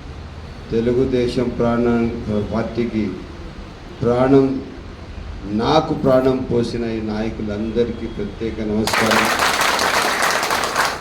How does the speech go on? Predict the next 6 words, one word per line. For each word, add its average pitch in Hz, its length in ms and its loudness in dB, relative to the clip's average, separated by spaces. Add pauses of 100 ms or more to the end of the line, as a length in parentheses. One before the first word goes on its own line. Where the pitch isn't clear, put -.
అదేవిధంగా 143 760 0 (1500)
పాత్రికేయ 127 600 -4
సహోదరులకు, 127 840 4 (1600)
ఈరోజు 160 640 6 (2500)
మహానాడు 165 1000 6
వచ్చిందే 151 720 4